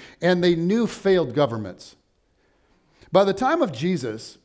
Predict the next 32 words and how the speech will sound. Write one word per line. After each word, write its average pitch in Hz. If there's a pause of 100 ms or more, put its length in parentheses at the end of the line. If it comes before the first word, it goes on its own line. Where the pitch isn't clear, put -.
(180)
okay, 165
seven 226
hundred 185
years 160
later, 170 (160)
it 185
was 175
like, 156 (260)
for 185
the 151
Jewish 226
people, 180
it 151
was 131
like, 135
same 233
feeling, 220 (540)
new 170
oppressor, 139 (1040)
right? 139
Rome. 120 (720)
And 202
the 196
people 269
were 226
crying 233
out 185
for 175
the 160
one 180 (180)
from 226
Isaiah 180